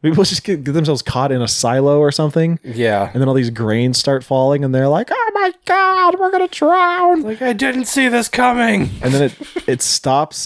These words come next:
Speaker 1: and all of a sudden knives start <laughs> falling out of the sky,
Speaker 2: <laughs>
Speaker 1: and somehow they don't get hit.
Speaker 2: What was the motivation for them to do any of these things? Like, they walk into this grain silo, which is just empty,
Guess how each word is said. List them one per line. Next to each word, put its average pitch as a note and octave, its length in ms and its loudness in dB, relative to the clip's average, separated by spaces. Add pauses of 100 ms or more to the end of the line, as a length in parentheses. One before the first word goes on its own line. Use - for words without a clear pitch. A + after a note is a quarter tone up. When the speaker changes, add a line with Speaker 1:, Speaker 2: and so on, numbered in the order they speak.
Speaker 1:
and B2+ 120 -2
all C#3 60 2
of B2+ 60 -2
a - 20 -6
sudden B2+ 400 0
knives C3+ 420 0
start F3+ 300 0
<laughs> - 0 -
falling F3 380 0
out - 80 0
of F#3 80 2
the F#3 80 0
sky, F#3+ 420 -2 (180)
Speaker 2:
<laughs> - 180 -12
Speaker 1:
and F#3+ 140 0
somehow B3 440 0
they B3+ 120 4
don't A#3+ 400 0
get B3 200 2
hit. A#3 340 2 (1400)
Speaker 2:
What A#3+ 280 0
was D4+ 160 -2
the A#3+ 100 -2
motivation E3+ 680 2
for C3 180 0
them C#3 160 2
to B2 80 -2
do A#2+ 320 0
any A2+ 300 -2
of F#2+ 80 -4
these G2 200 -6
things? F#2 540 -10 (1300)
Like, D3 340 -2
they C#3+ 180 -2
walk G#3+ 320 0
into F#3+ 200 0
this C#3+ 240 0
grain A2 360 -2
silo, F#2 480 -6
which F#2+ 200 -8
is G#2 120 -8
just - 280 -4
empty, G2 380 -2